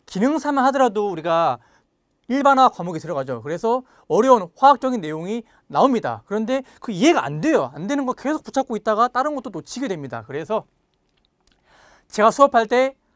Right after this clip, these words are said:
과감하게, 물론 이제 수업은 하겠죠. 그런데 여러분들이 느끼시기에 "어렵다, 이거 너무 어렵다, 계산 문제 너무 어려워서 못하겠다", 아니면 "다른 건 되겠는데 이 반응식은 도저히 외워지지가 않는다"라고 하는 경우에는 그냥 패스를 하세요.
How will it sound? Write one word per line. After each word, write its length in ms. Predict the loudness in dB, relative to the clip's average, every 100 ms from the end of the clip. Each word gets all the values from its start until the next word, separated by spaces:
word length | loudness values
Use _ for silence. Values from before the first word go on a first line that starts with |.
| _ -2
과감하게, 600 | 6 8 8 6 0 -10 _ _ _ _ _ _ _ _
물론 320 | -6 0 2 2
이제 140 | 2
수업은 260 | 4 4 2
하겠죠. 300 | -4 -4 -6
그런데 180 | -4 0
여러분들이 380 | 0 0 -4
느끼시기에 800 | -6 -6 -8 -6 -10 -4 -2 -4 _ _ _ _ 0
"어렵다, 460 | 2 2 2 0 0
이거 100 | 2
너무 260 | 4 4
어렵다, 380 | 2 0 2 0
계산 280 | 0 -4 -4
문제 140 | -4
너무 360 | -6 -2 0 0
어려워서 240 | 0 -2
못하겠다", 440 | -6 -4 -4 -4 -6
아니면 360 | -6 -4 -6 -8 _ _ _ 0
"다른 260 | 4 4 2
건 160 | 0
되겠는데 400 | 0 -4 -2 -4
이 160 | -4 -6
반응식은 760 | -4 -4 -4 -4 -6 -6 -8
도저히 460 | -10 -6 0 0 0
외워지지가 560 | 0 -2 -2 -8 -4 -4
않는다"라고 760 | -4 -6 -2 -2 0 -2 -4 _ _ _
하는 260 | -6 -4 -2
경우에는 400 | -4 -4 -6 -6
그냥 240 | -6 -6 -6
패스를 360 | -6 -4 -2 0
하세요. 340 | 0 -2 -8